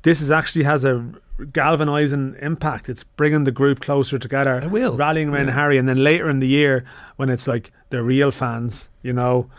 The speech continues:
Speaker 1: going away from home or something, Harry Maguire, one of their own, come up through the lower leagues, a great story,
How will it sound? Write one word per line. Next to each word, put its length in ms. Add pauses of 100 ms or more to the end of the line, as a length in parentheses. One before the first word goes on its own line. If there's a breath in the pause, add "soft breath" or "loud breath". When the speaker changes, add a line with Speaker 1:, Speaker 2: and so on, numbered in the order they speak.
Speaker 1:
going 260
away 380
from 180
home 300
or 40
something, 440 (320 loud breath)
Harry 220
Maguire, 320
one 180
of 60
their 140
own, 340
come 160
up 140
through 140
the 60
lower 280
leagues, 300 (180)
a 60
great 260
story, 540